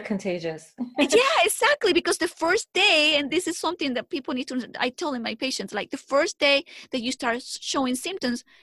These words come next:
Speaker 2: you're the most contagious. You're the most contagious person.
Speaker 1: Mm-hmm.
Speaker 2: And the incubation period is, like,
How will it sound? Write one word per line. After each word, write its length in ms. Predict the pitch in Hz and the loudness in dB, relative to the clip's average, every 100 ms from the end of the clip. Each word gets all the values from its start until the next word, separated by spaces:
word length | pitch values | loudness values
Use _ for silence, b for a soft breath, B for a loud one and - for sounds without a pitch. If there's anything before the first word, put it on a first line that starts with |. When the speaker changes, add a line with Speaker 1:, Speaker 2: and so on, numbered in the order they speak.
| b | b
Speaker 2:
you're 200 | - 302 | -2 0
the 120 | 254 254 | 2 0
most 280 | 226 240 | 0 -2
contagious. 720 | - 240 - 196 - - - - _ _ - | -2 -4 -4 -10 -10 -14 -16 -20 _ _ -10
You're 140 | 294 | -8
the 100 | 269 240 | -4 -2
most 200 | 254 - | -4 -4
contagious 440 | 302 - 226 220 | -6 -6 -6 -6
person. 460 | - 208 - - 247 B B B | -6 -6 -6 -10 -20 B B B
Speaker 1:
Mm-hmm. 300 | 202 190 170 175 | -16 -14 -8 0
Speaker 2:
And 460 | 277 294 262 254 285 _ _ _ _ _ | 2 4 4 2 -2 _ _ _ _ _
the 160 | 240 247 | 0 2
incubation 600 | 247 247 262 269 254 220 | 0 0 -2 -2 -2 -4
period 560 | - 381 330 269 269 - | -4 -2 0 -2 -2 2
is, 280 | 240 254 | 2 2
like, 280 | 240 208 202 | 2 0 0